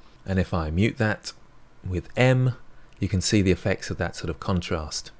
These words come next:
You've also got this nice factor option here, which is how much it's going to influence. It's like that factor of the mix node there. So you can kind of increase the contrast slightly there. Not much difference at that level. There we go, a bit more there.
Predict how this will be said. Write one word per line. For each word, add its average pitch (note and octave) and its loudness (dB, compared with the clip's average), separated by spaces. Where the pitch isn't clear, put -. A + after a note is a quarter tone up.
You've A#2+ 4
also D#3 8
got - 6
this - 0
nice A#2 6
factor - 2
option G#2+ 0
here, C3 4
which - 0
is F2+ -2
how G2+ 2
much F#2+ 0
it's - -6
going F2 2
to - -10
influence. G#2 0
It's - -6
like C#3+ 2
that - -2
factor - -4
of E2+ -4
the F2 -2
mix F2 -2
node E2+ -4
there. D#2+ -2
So - -2
you G#2 4
can G#2+ 0
kind B2 4
of A2 0
increase A#2 0
the - -6
contrast F2+ -4
slightly E2+ -4
there. D2+ -6
Not C3 4
much F2+ 0
difference - -2
at - -8
that - -2
level. F2 0
There E2+ -8
we - -14
go, D#3+ -14
a A#2 -12
bit F2 -2
more D2+ -6
there. D#2+ -10